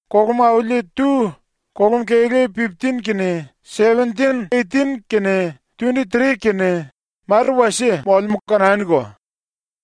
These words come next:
Yi noim King David ni karba lirum yil. Wal pugel mbugna turum go.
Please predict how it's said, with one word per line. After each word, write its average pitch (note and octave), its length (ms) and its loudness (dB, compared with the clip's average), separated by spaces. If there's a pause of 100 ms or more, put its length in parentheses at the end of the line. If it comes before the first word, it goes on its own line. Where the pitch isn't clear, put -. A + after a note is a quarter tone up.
(340)
Yi A#3+ 200 -2
noim C4 480 0
King C#4+ 380 0
David B3 500 -2
ni A3+ 420 -2 (100)
karba G#3+ 480 0
lirum A#3+ 440 0
yil. A3+ 320 -2 (760)
Wal G#3+ 180 2 (180)
pugel D4 320 2 (100)
mbugna A3+ 580 -2
turum A3+ 400 -2
go. B2 280 -6